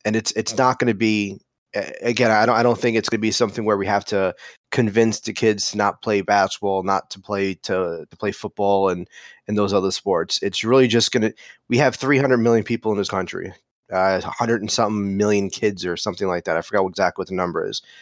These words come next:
So there's plenty of, there's plenty of bodies to go around without having to pull from other sports. It's gonna be changing the American culture, uh, in terms of just the general sports culture,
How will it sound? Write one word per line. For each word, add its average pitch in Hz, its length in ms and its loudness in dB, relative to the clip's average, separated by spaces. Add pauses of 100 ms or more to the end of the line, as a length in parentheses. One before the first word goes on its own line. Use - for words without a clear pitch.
(100)
So 139 80 0
there's 156 120 4
plenty 175 300 4
of, 113 260 4
there's 123 180 2
plenty 147 340 4
of 95 160 0
bodies 107 480 4
to 113 120 -4
go 104 140 0
around 101 360 2
without 98 280 0
having 95 340 -4 (300)
to - 140 -4
pull 123 240 -2
from 107 200 -4
other 95 160 -2
sports. 98 560 -4 (340)
It's 110 180 -6
gonna 123 200 0
be 110 380 -2 (320)
changing 127 720 0
the 113 120 0
American 110 460 2
culture, 113 600 0 (340)
uh, 95 300 2
in 101 100 -4
terms 101 320 -4
of 92 160 -4
just - 380 -6
the 98 100 -10
general 107 220 0
sports - 360 0
culture, 139 540 2